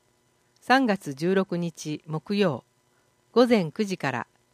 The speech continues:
中央体育館に設置の申し込み用紙に必要事項を記入の上、入会金、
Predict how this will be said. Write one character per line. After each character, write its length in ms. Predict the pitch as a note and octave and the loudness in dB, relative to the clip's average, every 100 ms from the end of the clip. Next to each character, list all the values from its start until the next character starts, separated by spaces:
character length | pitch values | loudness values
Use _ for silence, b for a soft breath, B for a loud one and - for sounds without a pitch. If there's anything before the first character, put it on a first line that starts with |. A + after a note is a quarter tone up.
| _ _ | _ _
中 200 | - A#3+ | 0 4
央 200 | C4 B3 | 4 4
体 220 | B3 B3 | 4 0
育 140 | B3 - | 0 -2
館 200 | F3+ D#3 | -2 -2
に 180 | C#3 | -6
設 260 | B2+ D3+ C#3 | -4 -4 -4
置 140 | - E3+ | -6 -4
の 260 | E3 D#3+ - _ | -2 -4 -8 _
申 140 | E3 A3 | -4 -2
し 80 | - | 0
込 140 | A#3 | 0
み 120 | A3+ | 2
用 120 | G#3+ G3 | 2 0
紙 240 | - C3+ | -4 -10
に 160 | A#2+ - _ _ _ _ _ - | -10 -14 _ _ _ _ _ -20
必 240 | - A#3+ | -6 2
要 180 | B3+ B3 | 4 4
事 160 | A3 | 2
項 240 | A3+ F3+ D3+ | 2 2 2
を 60 | C3+ | -2
記 200 | - D3+ | -6 -4
入 180 | E3 | -2
の 200 | E3 D#3+ | -2 -4
上、 260 | D3+ C#3 C3 _ _ _ _ _ _ _ - | -2 -4 -6 _ _ _ _ _ _ _ -2
入 180 | F#3 | 0
会 280 | G3 G3 F#3+ | 2 2 2
金、 360 | - D#3+ D#3 | -2 -6 -6